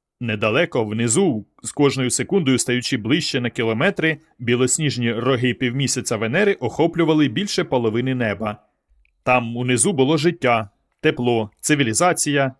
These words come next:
і повітря. Майбутнє, яке ще не так давно здавалося стиснутим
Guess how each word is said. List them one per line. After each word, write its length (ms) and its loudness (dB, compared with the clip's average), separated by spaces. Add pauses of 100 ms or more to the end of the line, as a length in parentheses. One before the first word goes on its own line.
(140)
і 100 -2
повітря. 600 0 (720)
Майбутнє, 760 -2
яке 240 0
ще 200 -2
не 120 0
так 220 0
давно 320 0
здавалося 540 0
стиснутим 800 0